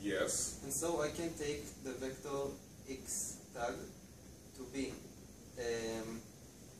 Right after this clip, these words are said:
Speaker 2: at k, if k is j, to be minus z at j, and zero otherwise. So because z at plus j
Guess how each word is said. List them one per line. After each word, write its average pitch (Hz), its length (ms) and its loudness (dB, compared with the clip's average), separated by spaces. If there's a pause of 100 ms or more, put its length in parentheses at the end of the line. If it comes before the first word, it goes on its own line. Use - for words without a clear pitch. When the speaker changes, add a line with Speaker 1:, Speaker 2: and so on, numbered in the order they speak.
(160)
Speaker 2:
at 117 180 -2 (1120)
k, 113 240 4 (1900)
if 139 180 2 (440)
k 147 360 2 (340)
is 135 320 2
j, 131 60 2 (600)
to 135 140 -2
be 117 200 0 (240)
minus 123 600 0 (140)
z 120 60 4 (300)
at - 140 -2 (160)
j, - 200 4 (880)
and 123 340 -2
zero 135 420 4
otherwise. 110 600 2 (360)
So - 240 -2
because 139 400 2 (400)
z 135 160 -2 (320)
at - 180 2
plus 135 240 2
j - 140 0